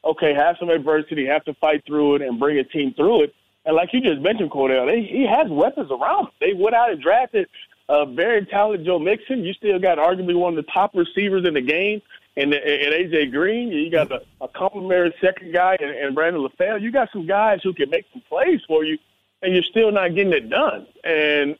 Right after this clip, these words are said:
in the era of now where you get later in your career, you shouldn't be going the way he's going.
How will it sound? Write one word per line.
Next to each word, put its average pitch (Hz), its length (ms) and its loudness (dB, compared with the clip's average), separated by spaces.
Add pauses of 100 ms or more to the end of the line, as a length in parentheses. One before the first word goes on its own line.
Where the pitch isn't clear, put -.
in 160 240 0
the 131 160 2 (420)
era 233 320 4
of 180 80 2
now 208 240 4
where 180 460 4 (180)
you 196 140 -4
get 214 160 0
later 185 340 2
in 180 80 -2
your 156 100 0
career, 185 600 2
you 170 160 -4
shouldn't 233 300 0
be 180 140 2
going 196 300 0
the 160 80 2
way 175 260 4
he's 175 280 -2
going. 202 320 2